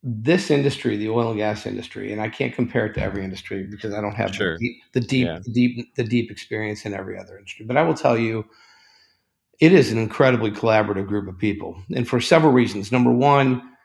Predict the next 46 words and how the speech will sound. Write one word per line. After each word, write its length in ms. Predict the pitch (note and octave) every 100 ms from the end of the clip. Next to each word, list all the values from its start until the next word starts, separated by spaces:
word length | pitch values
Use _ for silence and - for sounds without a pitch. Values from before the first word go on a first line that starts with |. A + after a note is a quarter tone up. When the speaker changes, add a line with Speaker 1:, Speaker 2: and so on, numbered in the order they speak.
| _ _ _ _
Speaker 1:
a 60 | C3+
lot 260 | C3+ D3 F3+
of 60 |
the 60 | F#3
people 320 | - D3+ D3+
who 160 | C3+ A#2
run 580 | A#2 A#2+ A#2 A#2 A#2
the 80 | A2
technology 680 | A2 A#2 - A2+ A2+ A2+ A2
groups 460 | G#2+ G#2+ G#2+ G#2+ -
within 300 | G2+ A2 G#2+
these 260 | G#2 G#2
energy 320 | G#2+ G#2+ G2
sec-, 300 | G2 G#2 - _
they 160 | A#2 B2
all 420 | C#3+ D#3 E3 D3+ - _ _ _ _
m-, 260 | A2+ A2 B2 _ _
at 140 | A2
some 200 | - E3
point 260 | D#3+ D3 A2+
work 180 | A#2+ A#2
together. 360 | G#2 F#2+ - -
<laughs> 40 | - - - - -
They 120 | C3+
worked 260 | C#3 E3 E3
together 240 | F3+ E3
Speaker 2:
Yeah. 60 | D#3
Speaker 1:
when 140 | D3+ D3+
they 100 | C#3+
were 100 | C#3
younger 440 | C#3 D3 C#3 C3+
at 120 | B2
one 200 | B2+ C#3
company, 420 | B2+ C3 B2 C3+
and 160 | C3 B2
then 120 | A#2+
they 120 | A#2+
all 60 | F2
Speaker 2:
Right. 180 | F2+ F2+
Speaker 1:
moved 240 | A2+ A2+
along 220 | A#2+ B2
their 100 | B2
careers. 540 | A#2+ - B2 A#2+ B2 B2 - - _
So 160 | - D3+
there 200 | E3+
are 100 | G3